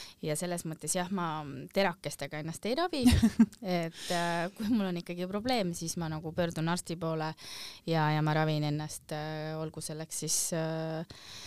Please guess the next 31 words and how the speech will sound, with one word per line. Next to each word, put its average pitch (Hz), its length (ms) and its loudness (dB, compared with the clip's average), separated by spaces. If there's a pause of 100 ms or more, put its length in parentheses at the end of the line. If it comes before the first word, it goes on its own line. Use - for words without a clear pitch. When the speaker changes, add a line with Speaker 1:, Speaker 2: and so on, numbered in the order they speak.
(580)
Speaker 1:
mingi 175 440 0
käsimüügiravim 175 840 2
või 175 160 2
on 170 100 -2
see 170 140 -4
antibiootikum, 175 720 0
et, 160 260 -4
äh, 170 220 2
täpselt 175 300 -4
seda, 185 180 2
mida 165 220 -2
soovitatakse, 170 680 2
seda 165 220 2
ma 147 120 -2
ka 160 120 -6
teen 156 320 0
ja, 131 140 -2
ja 170 140 0
ka 175 120 2
laste 170 260 0
puhul 139 320 -6
teen 135 220 -4
seda 143 260 -10
nii, 147 220 -6
et, - 260 -6
äh, 156 460 2
et 175 240 -6
ma 170 120 2
ikkagi 156 640 -2
tegelen 151 460 2
raviga, 151 460 0